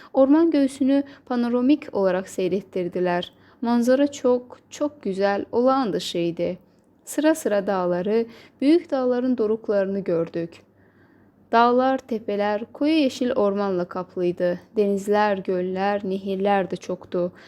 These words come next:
Gezegenin bazı yerlerinde, özellikle kutup bölgelerinde çıplak, ıssız alanlar da vardı ve buralarda sürekli kum fırtınaları esiyordu. Ama bizi en çok şaşırtan, en çok etkileyen şehirler ve kasabalar oldu.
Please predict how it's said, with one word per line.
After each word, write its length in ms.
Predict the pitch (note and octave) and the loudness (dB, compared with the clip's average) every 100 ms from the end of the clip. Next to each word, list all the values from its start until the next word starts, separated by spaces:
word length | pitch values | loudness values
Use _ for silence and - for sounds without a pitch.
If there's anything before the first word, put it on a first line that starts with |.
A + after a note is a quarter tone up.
| - - | -20 -2
Gezegenin 600 | B3 C4+ C4+ C#4+ D#4+ C#4+ | 4 4 6 6 6 6
bazı 320 | C#4 C#4+ C#4 | 4 2 2
yerlerinde, 560 | A#3 G3 F#3 F3+ F#3 G#3+ | 0 0 -2 -4 -4 -4
özellikle 560 | A#3 A#3 C4 D4 C4+ | -2 0 0 2 0
kutup 420 | C4+ - C#4+ - | -2 -8 -10 -6
bölgelerinde 600 | G#3+ F#3 F3+ F3+ F3 F#3 A#3 | -2 -2 0 -2 -2 -2 -2
çıplak, 640 | A#3+ - - A#3 C4+ - - | -4 -14 -2 -2 -2 -6 -6
ıssız 320 | A3+ - C#4 | -6 -2 2
alanlar 540 | C4+ A#3+ A3+ A3 A3 F#3 | 2 2 0 0 0 0
da 120 | F3+ | -2
vardı 460 | F3 E3+ F3 F3 F3+ - - - | -2 -2 -2 -4 -4 -18 -16 -6
ve 160 | G#3 | -2
buralarda 480 | B3 D#4 D#4+ C#4 C4+ | 4 4 6 4 0
sürekli 520 | C4 - C#4+ C#4 C4 | -4 0 0 0 -4
kum 240 | C4 C#4+ B3 | -2 -2 -2
fırtınaları 580 | A#3 G3+ F#3+ F3 F3 F3 | -2 -8 -8 -4 -4 -4
esiyordu. 800 | G3 F#3 - F3+ F3 F3 F3 F3+ - - - _ _ | -4 -6 -6 -4 -4 -2 -2 -2 -10 -20 -20 _ _
Ama 260 | A3 G#3 | -2 0
bizi 180 | G#3 G#3 | -2 -2
en 240 | A3+ C#4+ D#4 | 0 4 2
çok 200 | D4 - | 0 -8
şaşırtan, 640 | B3 A3 G#3+ G#3 A3 G#3+ - | -10 -8 -8 -8 -10 -10 -2
en 160 | D4+ D4+ | 0 0
çok 300 | A#3 - G3 | -4 -12 -14
etkileyen 600 | - - F3+ F#3 A3+ B3+ - - - | -16 -10 -6 -4 -4 -4 -8 -20 -6
şehirler 600 | - A#3 B3+ C4+ D4+ D4 | 0 2 4 4 4 2
ve 80 | G3+ | -2
kasabalar 640 | - G#3+ - G3+ F3+ F3 | -6 -10 -6 -2 -2 -2
oldu. 460 | F3 E3+ F3 F3 | -2 -2 -2 -6